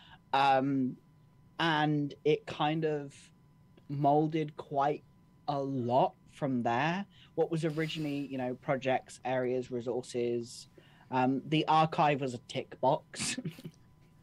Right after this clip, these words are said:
<laughs> Resources was originally just, like, my knowledge, the information that I have, documents that I had that I wanted to attach to clients, very action-based, as we were talking about in the thing we were recording before. <gasps> Oh,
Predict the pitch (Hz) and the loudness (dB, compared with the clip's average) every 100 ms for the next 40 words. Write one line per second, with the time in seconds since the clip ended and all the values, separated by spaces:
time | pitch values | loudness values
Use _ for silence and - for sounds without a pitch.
0 | - - - - - _ _ _ - - | -20 -20 -20 -20 -20 _ _ _ -20 -20
1 | - - 185 165 175 165 - 165 151 139 | -20 4 6 6 4 4 0 -2 -2 -6
2 | - 143 139 139 139 135 139 135 131 147 | -10 0 2 4 2 0 -2 0 -2 -2
3 | 135 127 135 - 135 98 - - - - | -4 -2 -2 0 -2 -2 -8 -20 -16 -4
4 | 127 131 131 147 170 175 - - - 143 | -2 0 0 0 0 -2 -10 -14 -12 -10
5 | 139 - 139 139 151 135 131 147 139 139 | -10 -8 -6 -4 0 0 0 0 2 0
6 | 135 143 143 143 156 - - 139 - 127 | 0 2 2 0 -2 -4 -6 -10 -6 -6
7 | 127 139 135 - - 127 131 127 - 135 | -4 -2 -2 0 -2 0 0 -2 -4 -4
8 | 127 - - - 131 139 123 - 135 139 | -4 -8 -10 -8 -6 -6 -8 -8 -6 -2
9 | 147 190 185 180 165 - - 160 131 117 | 0 4 4 4 0 -2 -2 -2 0 0
10 | 127 127 127 127 127 127 131 123 123 - | -2 -6 -2 -2 -2 -6 -6 -4 -4 -4
11 | 135 127 127 131 127 127 127 135 131 127 | -4 -2 -2 0 0 -2 -4 -6 -6 -8
12 | - 165 - - - 220 202 - _ 185 | -6 -6 -6 -16 -12 -10 -10 -12 _ 2
13 | 202 165 147 | 2 2 -2